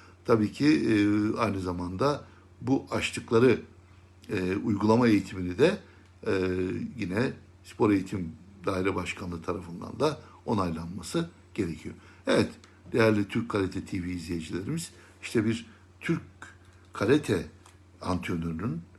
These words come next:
e, geçirdiği evreler diye de özetleyebiliriz. Nasıl bir, iki, üç, dört ve beşinci kademelere ulaşılıyor. Geçenlerde sanıyorum, e, Karate Federasyonumuzun düzenlediği bir,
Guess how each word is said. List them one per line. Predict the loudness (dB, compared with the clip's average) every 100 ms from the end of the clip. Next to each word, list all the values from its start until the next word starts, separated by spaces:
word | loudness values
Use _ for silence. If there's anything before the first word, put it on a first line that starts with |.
| -20 -20 -14
e, | -10
geçirdiği | -4 -2 -2 -4 -6 -4 0
evreler | 0 0 0 0 0 -4 -12 -20 -20 -20 _ -20 -12
diye | -4 -2 4
de | 4 4 -2 -10 -2
özetleyebiliriz. | 0 -2 -2 2 4 2 -4 -4 -4 -8 -20 -16 0
Nasıl | 0 2 0 0
bir, | -2 -2 -4 -8
iki, | -8 -8
üç, | -8 -8 -6 -2
dört | -2 -4
ve | -4
beşinci | -4 -4 -6 -6
kademelere | -6 -6 -6 0 2 2 -4 -20 -12
ulaşılıyor. | 0 2 2 -2 -2 -2 -2 -10 -12 -6
Geçenlerde | 0 2 2 2 0
sanıyorum, | -2 0 0 0 -4 -16 -20 -20 -20 -20 -20 -6
e, | 0 2 2 0 -2
Karate | -2 2 2 2 0 -2 -16 -20 -20 -20 -6
Federasyonumuzun | -2 2 2 0 -4 -6 -6 -8 -8
düzenlediği | -6 -6 -4 -6 -4 -4 -6 -14 -20 -12 -4
bir, | -4 -4 -12